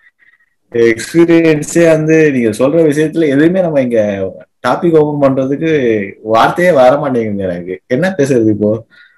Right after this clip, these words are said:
அப்படின்னு தான் யோசிச்சுட்டு நான் ஒண்ணுமே பேசவே இல்லை. சரி, நல்லா வேணா, இப்போ நீங்க சொன்ன விஷயங்கள் வந்து ரொம்ப எக்ஸலண்டா புரிஞ்சுச்சுங்க. அஹ், திங்கர் தான் வந்து எல்லா விஷயத்துக்கும் dominate பண்றாரு. பண்ணினா அந்த தாட்ஸ் எல்லாமே வந்து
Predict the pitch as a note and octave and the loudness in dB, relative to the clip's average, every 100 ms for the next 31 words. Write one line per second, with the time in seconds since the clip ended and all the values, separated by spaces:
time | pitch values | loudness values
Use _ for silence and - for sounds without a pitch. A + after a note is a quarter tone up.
0 | _ A#2+ B2 C3+ D#3 E3+ C#3+ C#3+ D3+ D3+ | _ -2 0 0 2 2 2 2 -2 -2
1 | C#3+ A#2+ D3 D3+ B2+ C#3 C3+ G#2+ G2+ - | 0 0 0 0 0 0 -2 -2 -6 -10
2 | _ _ _ _ _ G#2 G2+ G2 F#2 G#2 | _ _ _ _ _ -6 -4 -4 -2 2
3 | D3+ E3 C3 D#3 C#3 A2+ G#2 G2+ F#2 - | 4 4 4 4 2 0 0 -2 -4 -2
4 | E3+ E3+ C3+ F#3 D#3 C3+ D#3 C#3+ G#2+ G2 | 0 0 0 -2 -2 -2 0 0 -2 -4
5 | A#2 C#3 A2+ G#2 - D3+ C#3+ D3+ C#3 A#2 | 0 2 2 0 -2 -4 -2 0 0 -2
6 | G#2+ G#2 G2 F2+ F2+ - - - - - | -10 -10 -6 -6 -6 -12 -20 -20 -20 -6
7 | F#2 F2+ - - C3+ E3+ - F3 - E3+ | -4 -4 -6 -4 -2 -2 -10 -12 -4 0
8 | E3 D3+ E3 D3 B2 B2 A#2 C#3 C3+ D3+ | 2 2 2 4 4 2 2 -2 -4 -4
9 | B2 A2 B2 C3 A#2+ - G#2 G#2+ F#2+ - | 0 0 0 0 -2 -2 -2 0 -2 -4
10 | - - A2+ B2+ D3+ D#3 D#3+ D#3+ F#3 D3 | -16 -8 -4 -2 -2 -2 0 0 0 -2
11 | B2 A#2 - - - D3+ D3+ - A#2 B2+ | -2 -4 -10 -20 -20 -16 -16 -8 -4 -4
12 | - C3 A2 B2 B2+ C#3 C#3+ B2+ B2+ C3 | -4 -2 2 2 2 2 0 -2 -2 -2